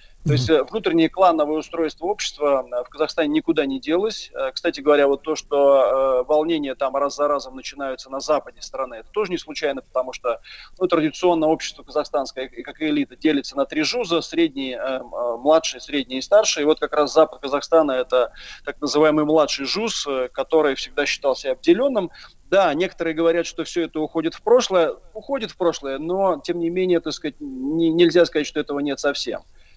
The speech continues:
Speaker 1: А вот. Но это лишь, так сказать, часть, да. А в принципе, довольно много групп внутренней элиты уже давно наелось такого количества денег, влияния, так сказать, да, э, и амбиций, что они давно ждали удобного случая для того, чтобы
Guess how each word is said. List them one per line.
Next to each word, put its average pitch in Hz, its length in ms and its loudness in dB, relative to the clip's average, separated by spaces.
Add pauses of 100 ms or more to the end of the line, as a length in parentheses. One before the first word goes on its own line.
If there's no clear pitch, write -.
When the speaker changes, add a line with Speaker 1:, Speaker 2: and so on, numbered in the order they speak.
(160)
Speaker 1:
А 143 120 4
вот. 147 220 2
Но 202 120 4
это 220 200 2
лишь, 208 260 -4
так 180 140 -4
сказать, 180 220 -4
часть, 165 280 0
да. 147 460 2
А 143 40 0
в - 100 -16
принципе, 202 480 -6 (340)
довольно 196 360 -2
много 196 440 -4
групп 175 400 -8 (180)
внутренней 180 580 -2
элиты 185 400 0
уже 147 260 -2
давно 165 260 2
наелось 165 460 2
такого 160 280 -2
количества 160 400 -2
денег, 147 500 -2
влияния, 156 560 -2
так 117 140 -14
сказать, 117 280 -14
да, 123 580 2
э, - 40 -4
и 135 200 -6
амбиций, 156 580 -4
что - 200 -2
они 202 260 -2 (420)
давно 180 280 2
ждали 175 300 2
удобного 165 480 -2
случая 185 440 -12
для 127 160 -18
того, 156 240 -2
чтобы 143 260 -8